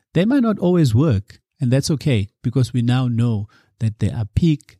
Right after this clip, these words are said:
periods, there are congestion periods where there's absolutely nothing you can do to avoid the highest published prices or the expensive prices. But if you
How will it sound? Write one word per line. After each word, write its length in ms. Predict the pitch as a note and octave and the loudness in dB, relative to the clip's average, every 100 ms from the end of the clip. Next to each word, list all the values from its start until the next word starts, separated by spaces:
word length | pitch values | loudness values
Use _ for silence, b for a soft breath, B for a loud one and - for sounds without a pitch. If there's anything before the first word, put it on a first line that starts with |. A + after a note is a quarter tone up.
| _ | _
periods, 600 | - C#3+ B2+ A#2+ A2+ - b b b | -2 2 2 2 -2 -6 b b b
there 280 | A2+ A2+ A2 - | -2 0 0 -2
are 420 | A2 G#2+ G2+ G2+ _ _ _ _ | -2 0 0 -4 _ _ _ _
congestion 720 | - B2 A2 B2 C3+ - D3+ | -2 -2 2 2 2 2 -2
periods 560 | C3 C3 A#2+ A2+ A2+ G#2+ - | 0 0 2 2 0 -4 -4
where 240 | A#2 A2 | 0 0
there's 220 | A2 A#2 - - | 0 -2 -4 -4
absolutely 600 | C#3+ - C3+ B2+ - B2 | -4 -2 0 0 0 0
nothing 400 | A2 A2+ B2+ B2+ | 2 0 0 -2
you 140 | A2 | -2
can 180 | - A2+ | -2 -4
do 400 | G2 B2 G#2+ G#2+ b b b | 0 2 2 0 b b b
to 140 | - C#3+ | -10 -4
avoid 760 | B2+ G2 A2+ A2+ A2+ G#2+ - - _ _ _ A#2 | -2 0 0 2 2 0 -4 -20 _ _ _ 0
the 400 | A2 G#2 G2+ - _ | 2 2 0 -6 _
highest 440 | - B2+ A#2 G#2+ - | -4 0 2 0 0
published 460 | A#2 G#2 G2+ - | -2 0 -4 -6
prices 760 | - B2 A2+ G#2+ A2+ G#2 G2+ - | -2 0 2 0 0 0 -2 -8
or 160 | D3 G2 | -8 -4
the 80 | G#2+ | -4
expensive 640 | - - A2+ G#2 G2 - | -4 0 0 0 -2 -4
prices. 560 | G#2+ G#2 G2+ - F#2+ - b b b b _ | -4 -2 -2 -4 -8 -10 b b b b _
But 140 | A2 - _ | -6 -6 _
if 360 | E3 D#3+ - _ _ | 0 0 -4 _ _
you 300 | C#3 B2 - | -2 -2 -2